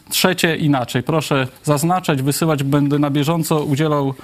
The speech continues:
e, jakby danych technicznych, ile osób zagłosowało na, procentowo na, na, na jaką opcję. E, a teraz, e,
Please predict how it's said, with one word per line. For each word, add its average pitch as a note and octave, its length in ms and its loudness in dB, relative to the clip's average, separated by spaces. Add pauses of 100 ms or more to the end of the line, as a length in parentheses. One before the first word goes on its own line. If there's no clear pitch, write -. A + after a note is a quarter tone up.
(320)
e, C3+ 280 2
jakby C3+ 360 0
danych D3 360 0
technicznych, D3+ 520 0
ile D3+ 180 0
osób D3 220 -2
zagłosowało C3+ 680 0 (460)
na, C3+ 280 0 (140)
procentowo C3+ 540 0
na, C3 180 0
na, C3 320 0
na C3 140 2
jaką B2+ 340 -2
opcję. D#3+ 500 0 (1500)
E, C3 260 -2 (160)
a C3+ 120 2
teraz, E3+ 480 0
e, F3 40 4